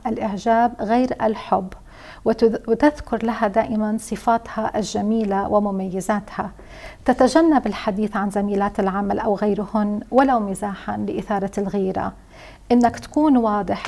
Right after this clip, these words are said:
وصريح ومنفتح عليها ولا تخبي عنها، وهذا بحد ذاته رح يزود ثقتها فيك. إنك تكون منفتح وواضح وصريح، يعني إنك تتحدث عن نفسك ويومك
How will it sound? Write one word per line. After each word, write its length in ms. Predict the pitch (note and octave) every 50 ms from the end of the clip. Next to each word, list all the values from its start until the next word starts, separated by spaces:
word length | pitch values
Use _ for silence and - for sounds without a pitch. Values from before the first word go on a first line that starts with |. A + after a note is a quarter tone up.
| - -
وصريح 580 | G#3+ F#3 - G#3+ G#3 G3 G#3+ G#3 G#3 - -
ومنفتح 640 | A3+ G#3 A3+ C4 C#4 C4 - A3+ - - F#3+ - - G3+
عليها 400 | G3+ G3+ G#3+ G#3 F#3 - G3+ G3+
ولا 220 | G#3 A3+ B3 B3+
تخبي 480 | A#3+ A#3+ A3 - - G#3 F#3+ - A3 G#3+
عنها، 460 | F#3+ G#3 G#3+ G#3 F#3+ G#3 G3+ G3+ G#3 - - - - - - -
وهذا 340 | - - - A#3+ A#3+ A3 G#3+
بحد 300 | G3+ G3 F#3 - - G#3
ذاته 440 | G#3 - G#3+ G#3 G#3 G#3 - G3+ G3
رح 180 | G3 G3+ - -
يزود 520 | G#3+ F3+ G#3 G#3 G3+ G3 F#3+ F#3+ F#3+ F#3+ - - -
ثقتها 440 | - G#3 - - G#3 - - - G3
فيك. 400 | - - - B3 A3+ - - - - - - - - - - - - - - -
إنك 220 | A#3+ A#3+ C4+ B3
تكون 320 | B3 B3 - - - D#4+
منفتح 640 | D#4 C4+ C#4 E4 D#4 - - - - A3+ - - -
وواضح 600 | A#3 G#3+ G#3 A3+ A#3+ A#3 G#3+ - G#3 F3+ - -
وصريح، 680 | A3 G#3 - - A3+ A3+ A3 A#3+ A#3+ A#3 A#3 A#3 - - - - - - - - -
يعني 320 | G#3+ G#3+ G#3 G#3+ - -
إنك 200 | A3 A3 G#3+ G#3
تتحدث 640 | - - - - - - B3+ - - A3+ G#3+ - -
عن 180 | G3 G#3 G3+ G3+
نفسك 440 | G#3+ A3+ - - - - A3 A3 A3 - -
ويومك 600 | - G#3+ F#3+ F3+ F#3+ G3 A3 A#3 A#3 A3 A3+